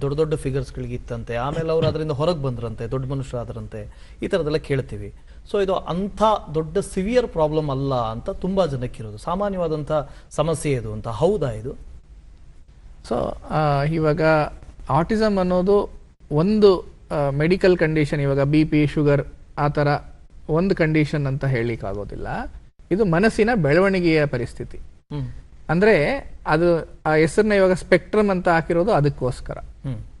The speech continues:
Speaker 2: ಉದಾಹರಣೆಗೆ ಇವಾಗ ಆಟಿಸಮ್ ಲಕ್ಷಣ ಅಂತ ಏನಿದೆ,
Speaker 1: ಹ್ಮ್.
Speaker 2: ಅದ್ರಲ್ಲಿ ಮುಖ್ಯವಾಗಿ ಎರಡಿದೆ.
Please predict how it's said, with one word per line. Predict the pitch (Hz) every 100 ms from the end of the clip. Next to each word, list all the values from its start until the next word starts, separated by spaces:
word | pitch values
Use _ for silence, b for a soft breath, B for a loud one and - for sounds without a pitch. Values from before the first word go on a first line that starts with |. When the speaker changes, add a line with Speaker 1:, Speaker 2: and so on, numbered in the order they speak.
| - -
Speaker 2:
ಉದಾಹರಣೆಗೆ | 147 175 165 147 113 101 165 269 -
ಇವಾಗ | 165 147
ಆಟಿಸಮ್ | 139 160 180 175
ಲಕ್ಷಣ | 151 147 - 202
ಅಂತ | 175 147 139
ಏನಿದೆ, | 127 107 69
Speaker 1:
ಹ್ಮ್. | - - 139 135
Speaker 2:
ಅದ್ರಲ್ಲಿ | 156 196
ಮುಖ್ಯವಾಗಿ | 180 175 - 180 170 208
ಎರಡಿದೆ. | 151 156 135